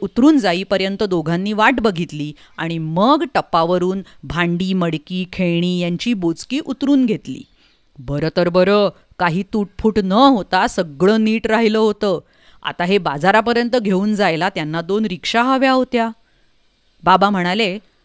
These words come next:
"तू इथेच थांब, मी जरा रिक्षावाल्याबरोबर भाव ठरवून येतो." शेवटी खूप घासाघीस घातल्यावर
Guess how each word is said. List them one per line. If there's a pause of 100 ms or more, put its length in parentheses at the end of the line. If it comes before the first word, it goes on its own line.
(280)
"तू
इथेच
थांब, (240)
मी
जरा
रिक्षावाल्याबरोबर
भाव
ठरवून
येतो." (640)
शेवटी (100)
खूप
घासाघीस
घातल्यावर